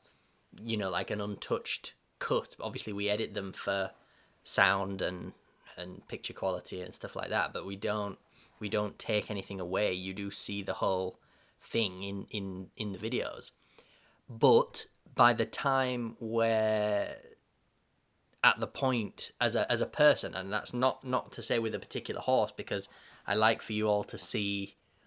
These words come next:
horses when they're at their worst and how I handle it and how I don't have to beat them up and all the rest of it. But by the time, you know, you're seeing me, for instance, like, the,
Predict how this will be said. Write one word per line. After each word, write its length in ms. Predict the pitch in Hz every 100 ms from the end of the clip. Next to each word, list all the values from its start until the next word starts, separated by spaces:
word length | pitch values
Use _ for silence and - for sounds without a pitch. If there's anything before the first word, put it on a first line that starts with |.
| _ _
horses 380 | 107 107 101 95
when 160 | 101
they're 140 | 98 98
at 80 |
their 140 | 95 90
worst 420 | 95 113 98 -
and 100 | 85
how 160 | 104 92
I 60 |
handle 400 | 87 107 123 104
it 160 | 85 -
and 200 | 95 92
how 180 | - 90
I 100 | 90
don't 480 | 92 98 92 95 -
have 160 | 101 -
to 60 | 95
beat 220 | 98 -
them 160 | 92
up 200 | 101 -
and 140 | 90 90
all 120 | 92
the 120 | 92
rest 140 | 110 -
of 80 | -
it. 140 | -
But 160 | 90 - _ - - _ _ _ _ _ _ - - - -
by 160 | 113
the 80 | 107
time, 640 | - 131 127 120 117 107 - _ _ _ _ -
you 100 | 107
know, 80 |
you're 320 | 98 104 117 110
seeing 480 | - 123 110 107
me, 340 | 110 113 104 101
for 260 | - 104
instance, 600 | 104 107 - 107 101 104
like, 220 | 107 101 - - - -
the, 160 | 107